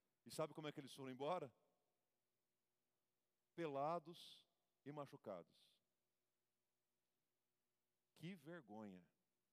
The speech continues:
Que vergonha! A origem de toda oposição está aqui, assim como a origem de toda oposição da igreja de Jesus está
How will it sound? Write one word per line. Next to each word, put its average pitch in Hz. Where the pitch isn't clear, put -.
Que 170
vergonha! 107
A 151
origem 151
de 143
toda 190
oposição 135
está 127
aqui, 117
assim 139
como 143
a 139
origem 131
de 123
toda 160
oposição 127
da 127
igreja 117
de 117
Jesus 107
está 117